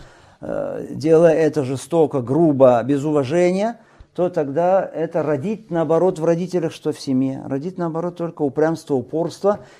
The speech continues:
и отдалит. Увеличит пропасть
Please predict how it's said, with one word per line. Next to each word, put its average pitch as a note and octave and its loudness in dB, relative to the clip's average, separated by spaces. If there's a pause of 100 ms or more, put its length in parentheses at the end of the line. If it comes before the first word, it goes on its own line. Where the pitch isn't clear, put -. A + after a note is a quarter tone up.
(180)
и G3+ -2
отдалит. D3+ 0 (2250)
Увеличит F#3 2
пропасть F#3+ 0